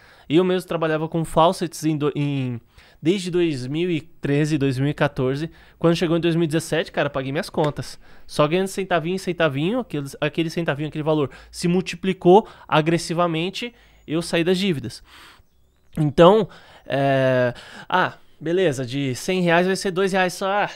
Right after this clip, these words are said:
tá tranquilo. Mas, e se for mil reais, você já vai pagar vinte. E se você for investir dez mil reais, duzentos reais de taxa. Então,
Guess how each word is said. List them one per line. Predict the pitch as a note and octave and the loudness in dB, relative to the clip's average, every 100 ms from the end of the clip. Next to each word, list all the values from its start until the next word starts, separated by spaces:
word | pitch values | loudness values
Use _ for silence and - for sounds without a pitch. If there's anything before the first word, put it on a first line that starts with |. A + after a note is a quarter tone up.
| - | -12
tá | - F3 | -14 -10
tranquilo. | F#3+ F3+ D#3+ D#3 C3 A2 - - - - | -8 -8 -6 -6 -4 -8 -14 -20 -20 -8
Mas, | D3+ F3 F#3 G#3+ - | 2 4 4 0 -6
e | - | -8
se | - | -6
for | G#3+ G#3+ | 0 2
mil | G3 G3 | 4 2
reais, | F3+ E3+ B2+ | 4 4 2
você | - | -4
já | A#2 | -8
vai | A#2 A#2+ | -8 -6
pagar | - C3+ D#3 | -6 -4 -4
vinte. | F3+ G3+ - - - - _ _ _ - | -4 -6 -6 -10 -16 -20 _ _ _ -12
E | |
se | - | -6
você | F3+ A3 | -4 -2
for | - G#3+ | 0 0
investir | F#3+ - - C3+ - - - - - - | -2 -4 -4 -4 -6 -20 -20 -20 -20 -4
dez | C3+ F3 G#3 G#3 | 4 6 6 2
mil | F3 F#3 | 2 4
reais, | E3+ C#3 B2 - | 4 2 -2 -10
duzentos | C#3 E3 C#3 C3+ C#3+ D3 D3 - - - | -8 -6 -6 -6 -8 -10 -16 -16 -20 -2
reais | E3+ D#3 B2 C#3+ - _ _ _ - | 2 4 4 0 -8 _ _ _ -6
de | D3 | -4
taxa. | - F#3 C#3 - - - - - | 2 2 2 -8 -14 -20 -20 -6
Então, | C3 B2 D3 E3 | -4 2 4 2